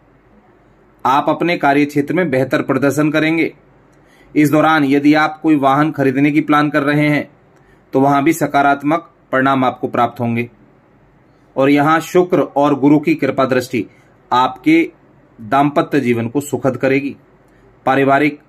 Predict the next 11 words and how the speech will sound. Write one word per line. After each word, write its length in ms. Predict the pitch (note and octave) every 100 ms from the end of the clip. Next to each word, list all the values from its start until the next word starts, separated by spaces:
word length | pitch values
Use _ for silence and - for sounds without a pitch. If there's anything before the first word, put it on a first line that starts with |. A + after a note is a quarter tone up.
| _ _ _ _ _ _ - A2 A2 _ _
संबंध 420 | - C3 C#3 D#3+
अच्छे 220 | D3 D3 D3
होंगे, 360 | C#3 C#3+ A#2 - _ -
एक 180 | C#3+ C3+
दूसरे 320 | C#3 C#3 D#3
के 80 | D3
प्रति 300 | C#3 C3+ D3
विश्वास 460 | C3 B2+ C3+ C#3 B2+
बढ़ेगा, 340 | C3 B2 D3
सामंजस्य 580 | D3 C3 C3 C3+ C#3 C#3
बढ़ेगा 420 | B2+ A#2 G#2 -